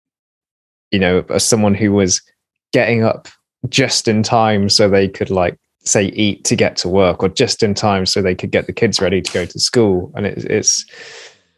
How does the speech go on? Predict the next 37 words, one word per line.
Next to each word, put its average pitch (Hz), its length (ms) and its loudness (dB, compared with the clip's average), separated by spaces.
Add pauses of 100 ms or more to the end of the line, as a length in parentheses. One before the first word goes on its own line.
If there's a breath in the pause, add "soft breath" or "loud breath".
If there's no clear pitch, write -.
(320 loud breath)
reminds 135 320 2
me 123 80 4
of 110 80 2
that, 110 260 2 (400)
just, 226 160 0
like, - 140 0
the - 40 -4
first - 600 0 (500 soft breath)
habit - 380 -2
of 98 80 -4
the 113 80 2
seven 101 280 0
habits, 104 440 -2
which - 180 -4
is 101 60 -4
just, - 220 -2
like, - 140 -2 (120)
be 101 400 -2 (440)
proactive. 104 680 -2 (160)
And 98 160 0
it, - 160 -8 (580)
well, 92 120 -4
it 92 280 -10
might 92 180 -6
not 85 80 -6
have - 40 -8
been 87 120 -6
the 87 60 -8
first - 280 -6
one, - 240 -10
one 110 260 0
of 95 80 0
them. 101 140 -2 (360 loud breath)
And, 117 220 0
um, 110 380 0 (960)
it 120 140 0
was, 110 300 2